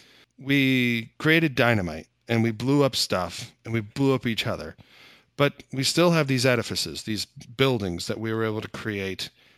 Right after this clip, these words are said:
that house, you know, whatever, these, you know, great institutions that come up with new great ideas. And yes, people have died in war because of explosions, et cetera.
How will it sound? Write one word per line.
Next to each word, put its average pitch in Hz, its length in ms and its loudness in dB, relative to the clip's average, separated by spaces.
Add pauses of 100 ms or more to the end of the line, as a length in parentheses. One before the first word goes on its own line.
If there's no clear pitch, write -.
that 123 180 2
house, 135 760 -2 (760)
you 117 120 -4
know, 87 100 -6
whatever, 92 340 -6
these, 92 340 -8
you 110 120 -6
know, 92 100 -6
great 120 260 -4
institutions 113 640 -2
that 101 180 -4 (680)
come 147 140 2
up 139 140 0
with 123 160 0
new 123 340 4
great 117 320 -2
ideas. 101 600 -4 (500)
And 123 360 4
yes, 143 240 4
people 127 320 -2
have 104 120 -4
died 113 300 2
in 101 160 0
war 104 400 -4 (120)
because 101 220 -8
of 98 80 -8
explosions, 101 800 -4
et - 100 -18
cetera. 92 440 -6